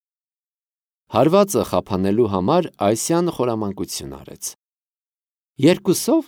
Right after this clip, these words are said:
ասաց նա, մենք ավելի ուժեղ ենք"։ "Իսկ որքան ավելի կուժեղանաս,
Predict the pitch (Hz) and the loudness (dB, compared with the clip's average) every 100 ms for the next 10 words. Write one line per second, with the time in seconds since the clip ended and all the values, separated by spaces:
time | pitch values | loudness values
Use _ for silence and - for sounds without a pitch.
0 | _ - 87 78 76 - 71 - _ 233 | _ -12 -8 -8 -10 -12 -14 -18 _ -2
1 | 247 214 202 175 113 95 87 95 85 90 | 0 4 4 4 0 -2 -2 -4 -4 -6
2 | 87 - _ _ _ _ _ 90 - - | -10 -14 _ _ _ _ _ -8 -6 -8
3 | 87 82 76 - 82 87 104 127 127 123 | -6 -4 -6 -10 -8 -6 -4 -2 -2 -2
4 | 107 101 104 90 85 80 80 117 107 | -4 -2 -4 -4 -8 -8 -6 -6 -4